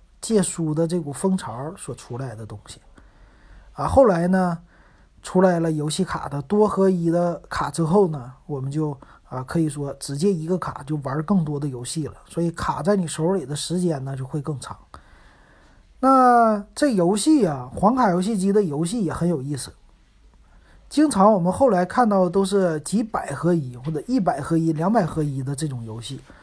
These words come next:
我当时就很纳闷儿。呃，因为看了《机器猫》。机器猫的这个动画里说到呢，机器猫有一个神奇的口袋，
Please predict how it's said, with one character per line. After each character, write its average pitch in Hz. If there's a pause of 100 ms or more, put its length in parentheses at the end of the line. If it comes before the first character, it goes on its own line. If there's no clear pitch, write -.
(240)
我 156
当 214
时 190
就 202
很 139
纳 165
闷 226
儿。 185 (520)
呃， 185
因 240
为 247
看 277
了 190
《机 214
器 247
猫》。 143 (640)
机 -
器 262
猫 254
的 254
这 247
个 254
动 262
画 277
里 185
说 180
到 190
呢， 175
机 180
器 214
猫 214
有 170
一 143
个 190
神 180
奇 185
的 202
口 -
袋， 175